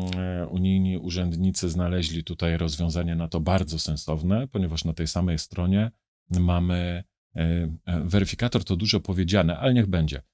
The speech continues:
E, weryfikator, czy w ogóle na danym pliku znajduje się, e, e, podpis, certyfikat wydany przez którekolwiek z tych centrów certyfikacji, które są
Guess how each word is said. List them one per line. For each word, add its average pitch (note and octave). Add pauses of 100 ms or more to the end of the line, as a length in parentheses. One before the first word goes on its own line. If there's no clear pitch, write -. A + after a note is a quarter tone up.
(340)
E, F#2+
weryfikator, G2+
czy -
w E2+
ogóle G2
na F2+
danym F#2+
pliku F#2+
znajduje F#2+
się, G#2 (540)
e, -
e, F2 (760)
podpis, A#2
certyfikat G2+
wydany G2+
przez -
którekolwiek G2+
z -
tych F2+
centrów G2
certyfikacji, E2+
które -
są F2+